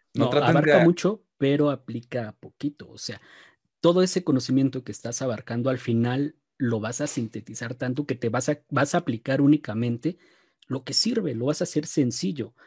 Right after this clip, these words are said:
Speaker 2: pero para llegar a esa sencillez, primero tuviste que tener demasiado fondo.
Speaker 1: Ok, o
Speaker 2: Y
Speaker 1: sea, te
Speaker 2: aplica
Speaker 1: refiere-
Speaker 2: para análisis técnico y para análisis fundamental.
Speaker 1: Se refiere a que, a ver, explica qué quiere decir.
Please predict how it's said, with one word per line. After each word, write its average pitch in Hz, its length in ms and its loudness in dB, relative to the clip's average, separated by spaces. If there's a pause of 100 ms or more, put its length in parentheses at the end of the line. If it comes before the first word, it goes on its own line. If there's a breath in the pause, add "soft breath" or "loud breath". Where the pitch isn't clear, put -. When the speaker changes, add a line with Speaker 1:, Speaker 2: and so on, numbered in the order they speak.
(140 soft breath)
Speaker 2:
pero 123 240 0
para 117 180 -2
llegar 120 320 0
a 143 40 0
esa 139 180 -4
sencillez, 113 800 -4 (120)
primero 113 460 -4
tuviste 104 540 -14
que - 260 -20 (320 soft breath)
tener 117 320 -2
demasiado 113 580 -2
fondo. 123 460 -2 (800)
Speaker 1:
Ok, 117 200 -8
o 131 40 2 (160)
Speaker 2:
Y 143 40 4
Speaker 1:
sea, 113 140 0
te 123 80 -4
Speaker 2:
aplica 117 100 0 (140)
Speaker 1:
refiere- - 60 -4
Speaker 2:
para 107 160 -4
análisis 117 460 -4
técnico 120 440 -4
y 147 40 -2
para - 280 -16
análisis 101 480 -14
fundamental. 98 640 -14 (560)
Speaker 1:
Se - 140 -6
refiere 127 320 2
a 170 60 -2
que, 165 160 2 (380)
a 123 80 -2
ver, 117 380 0
explica 160 380 0
qué 190 180 0
quiere 190 200 4
decir. 143 260 -2